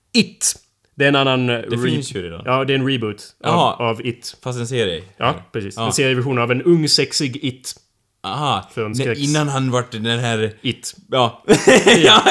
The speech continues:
Speaker 2: innan han vart det.
Speaker 1: Ja.
Speaker 2: Det, det, ja.
Speaker 1: Eh, nästa. Spoons. Det är ju då <laughs>
Speaker 2: Folk som ligger sked tills de
Speaker 1: Ah,
Speaker 2: dör.
Speaker 1: ve-,
Speaker 2: Ja.
Speaker 1: don't get ahead of
Speaker 2: Nej.
Speaker 1: yourself. Eh,
Speaker 2: <laughs> Ja.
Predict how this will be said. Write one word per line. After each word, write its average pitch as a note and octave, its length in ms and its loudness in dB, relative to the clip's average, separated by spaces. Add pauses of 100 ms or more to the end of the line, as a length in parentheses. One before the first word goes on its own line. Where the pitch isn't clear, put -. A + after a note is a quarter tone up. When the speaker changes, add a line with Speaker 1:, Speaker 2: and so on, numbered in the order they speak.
(140)
Speaker 2:
innan F3 320 0
han C3+ 140 -2
vart B2+ 160 2
det. G2+ 160 -4 (640)
Speaker 1:
Ja. B2 140 0
Speaker 2:
Det, C#3 120 0
det, C3+ 340 0
ja. B2 380 0 (120)
Speaker 1:
Eh, D#3+ 160 6 (120)
nästa. F3 400 4 (260)
Spoons. A#2 1400 2 (460)
Det D#3 80 2
är E3 40 8
ju F3 120 10
då D3+ 440 4
<laughs> - 100 -14
Speaker 2:
Folk C#3 260 2
som G#2+ 240 -6
ligger G2 480 -6
sked G#2+ 460 -4 (100)
tills A#2+ 220 -4
de A#2 160 -2
Speaker 1:
Ah, A2+ 100 6
Speaker 2:
dör. F3 500 4
Speaker 1:
ve-, E3+ 220 0
Speaker 2:
Ja. D3+ 240 4 (240)
Speaker 1:
don't E3 340 0
get D#3+ 80 4
ahead F3 120 4
of A3 60 -6
Speaker 2:
Nej. C#3 260 2 (260)
Speaker 1:
yourself. - 500 6
Eh, A4 180 6
Speaker 2:
<laughs> - 40 -4
Ja. - 380 2